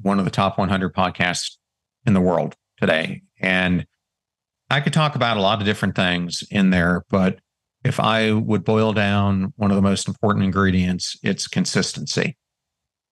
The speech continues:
It's being consistent in when you're delivering, when you say you're gonna deliver.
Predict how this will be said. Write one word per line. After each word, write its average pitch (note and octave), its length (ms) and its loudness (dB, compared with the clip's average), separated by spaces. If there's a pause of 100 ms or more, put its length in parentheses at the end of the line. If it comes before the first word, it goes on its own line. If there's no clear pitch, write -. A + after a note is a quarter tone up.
(200)
It's - 200 -2
being A#2 320 0
consistent A2 720 0
in F2+ 560 -2
when G2+ 200 2
you're A#2 140 2
delivering, A2 680 2
when F#2+ 160 2
you F#2+ 80 0
say A2 200 0
you're G#2 180 2
gonna F#2+ 180 2
deliver. F#2 600 0